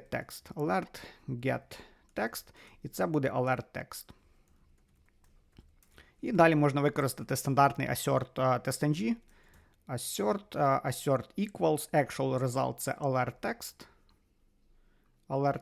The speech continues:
text. Чомусь в мене все підвисло. Alert текст, о, є. І expected result — це ось це, що ми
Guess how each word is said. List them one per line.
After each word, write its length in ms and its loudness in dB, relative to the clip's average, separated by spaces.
text. 460 -6
Чомусь 260 -8
в 40 -4
мене 140 -2
все 180 -12
підвисло. 680 -4
Alert 800 -6
текст, 340 -4
о, 180 0
є. 200 -4
І 300 6
expected 560 -2
result — 360 4
це 240 2
ось 180 -6
це, 380 2
що 200 -6
ми 240 2